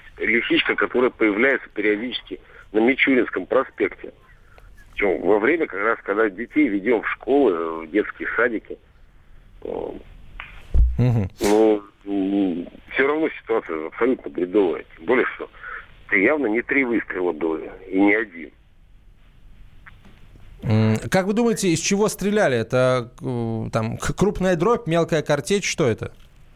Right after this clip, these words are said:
Speaker 1: Да, в принципе, э, собачка,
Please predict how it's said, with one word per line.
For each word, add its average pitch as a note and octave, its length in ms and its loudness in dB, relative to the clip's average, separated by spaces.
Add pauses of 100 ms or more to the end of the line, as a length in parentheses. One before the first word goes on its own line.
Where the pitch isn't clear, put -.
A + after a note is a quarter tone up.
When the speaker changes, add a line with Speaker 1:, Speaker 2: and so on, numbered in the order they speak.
(1160)
Speaker 1:
Да, A3 200 2
в - 40 -10
принципе, F#3+ 340 -2
э, G#2 540 2 (260)
собачка, D#3 540 -2